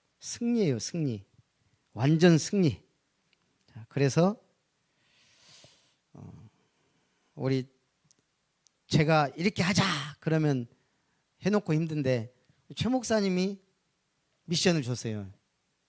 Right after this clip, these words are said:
일 인 일 줄 채우기. <laughs> 이 선아한테 준 게 아니에요. 우리 개인한테 준 거예요.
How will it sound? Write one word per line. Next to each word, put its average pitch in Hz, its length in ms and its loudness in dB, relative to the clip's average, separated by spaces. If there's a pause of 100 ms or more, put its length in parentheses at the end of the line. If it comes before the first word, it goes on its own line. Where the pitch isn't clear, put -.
(1000)
일 151 180 -2
인 240 260 2 (1200)
일 170 260 -4
줄 247 360 -6 (280)
채우기. 175 540 -4 (760)
<laughs> - 1700 -8
이 151 100 -4
선아한테 226 480 4
준 156 140 -6
게 170 100 2
아니에요. 160 480 2 (720)
우리 143 180 -8
개인한테 165 540 0
준 139 180 -8
거예요. 110 380 -4